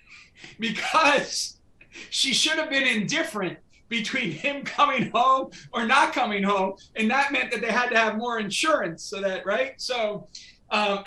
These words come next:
<clears throat> so when Buchanan is talking about this compensation scheme, what he wants is a similar thing.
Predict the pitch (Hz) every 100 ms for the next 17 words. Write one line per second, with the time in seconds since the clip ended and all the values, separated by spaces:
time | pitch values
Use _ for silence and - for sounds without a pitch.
0 | 277 240 - 240 214 208 208 226 226 254
1 | 294 285 226 - 233 240 240 220 196 196
2 | 196 175 - 226 - 185 - 262 302 233
3 | 202 - 185 170 170 190 _ _ _ _
4 | _ _ - 208 220 208 277 294 - 214
5 | 202 196 247 240 196 - 269 220 117